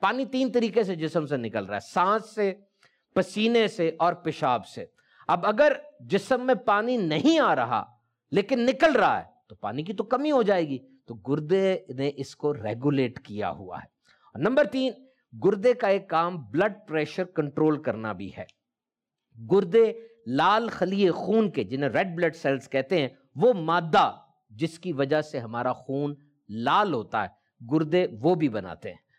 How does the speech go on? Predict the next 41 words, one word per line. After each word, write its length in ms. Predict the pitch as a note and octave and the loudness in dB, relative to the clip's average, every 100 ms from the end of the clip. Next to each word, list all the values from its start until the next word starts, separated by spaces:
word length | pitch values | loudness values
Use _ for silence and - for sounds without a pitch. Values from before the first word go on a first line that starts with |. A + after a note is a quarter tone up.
| _ | _
پیارے 180 | F3+ G#3+ | 0 2
پیارے 220 | A3 B3 | 4 4
اسلامی 280 | A#3+ A#3 A3+ | 4 0 0
بھائیوں 340 | G#3+ G#3+ A3+ | 2 2 2
اور 200 | G#3+ F3+ | 2 0
مدنی 320 | F#3 F3+ F#3 F#3+ | 0 0 0 0
چینل 220 | F#3+ F3+ | 0 0
کے 140 | F3 | 0
ناظرین، 560 | D#3+ D#3 D3+ E3 E3+ E3+ - _ - | 0 0 0 -2 -4 -8 -20 _ 0
وٹامن 500 | G#3 A3+ C4+ B3+ B3 | 0 2 0 0 0
ڈی 720 | D#3 A2 G3+ C4+ A#3 A#2 - | -2 0 4 6 4 0 -6
انسانی 460 | D3 D#3 D#3+ E3 F3 | -6 -4 -2 -2 -4
جسم 360 | D3 C#3 E3 | -4 -4 -4
کی 200 | D#3 D#3 | -4 -6
بہت 380 | C3+ G#2 C#3 G3 | -6 -2 0 0
بڑی 280 | D#3 D3 D3 | -2 -2 -2
ضرورت 560 | A2 G#2 B2 E3+ F3 E3 | -4 -6 0 2 2 0
ہے۔ 180 | C#3+ C3+ _ _ _ C3+ | -2 -4 _ _ _ -4
ہڈیوں 320 | D3 F3 G3 | -2 0 0
کی 280 | G3 F3+ B2 G2 | 0 -6 -6 0
گروتھ 380 | E3 A#3+ - F#3 | 4 4 2 -2
میں 220 | F3 E3 - _ | -2 -2 -6 _
جن 380 | - G#2+ F3+ F3 | -12 -2 0 0
بچوں 320 | D3+ D3+ F3 | -4 -4 -4
کے 120 | D#3 D#3+ | -2 -2
اندر 200 | D#3 C3+ | 0 0
وٹامن 440 | C3+ C3+ D3+ D3 | -2 -2 -8 -4
ڈی 120 | C#3+ | -4
کی 120 | C#3 | -4
کمی 340 | C#3 F#3+ A3 A3+ | -6 -2 0 2
ہوتی 380 | E3 E3 E3+ D3+ | 2 0 0 0
ہے، 80 | C#3 _ - | 0 _ -10
ان 140 | C#3 | -8
کی 140 | C#3 D3 | 0 0
ہڈیاں 280 | B2+ D3+ D3+ | 0 0 0
بھربھری 460 | A#2 C#3 C#3 D#3+ | -2 -4 0 2
اور 80 | D#3 | 2
خراب 420 | - C3+ D3+ F3 | 0 0 0 2
ہو 100 | D#3 | 0
جاتی 420 | D#3 D3 D3 D#3 | 2 0 0 -2
ہیں، 80 | D3 | -4